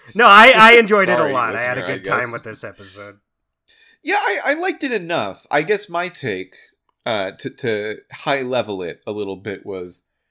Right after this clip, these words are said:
Speaker 1: it certainly reminded me, we're back in Walking Dead, but I don't know if I got anything out of this episode that felt, um,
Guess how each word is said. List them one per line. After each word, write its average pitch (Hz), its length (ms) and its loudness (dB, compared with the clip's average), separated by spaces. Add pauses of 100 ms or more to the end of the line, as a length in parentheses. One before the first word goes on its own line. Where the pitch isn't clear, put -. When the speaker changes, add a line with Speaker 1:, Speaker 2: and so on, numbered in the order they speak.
(340)
Speaker 1:
it - 140 -10
certainly 190 360 -8
reminded 131 460 -6
me, 120 320 -16
we're 113 120 -8
back 127 280 -6
in 107 220 -16 (120)
Walking 110 380 -8
Dead, 110 340 -6
but 101 180 -6 (100)
I 110 100 -2
don't 127 200 -10
know 110 240 -12
if - 120 -14
I 95 100 -6
got 95 540 -8
anything 98 440 -18
out 87 140 -16
of 80 60 -16
this 82 160 -18
episode 87 460 -12
that - 120 -18
felt, 85 420 -14 (1120)
um, 76 600 -14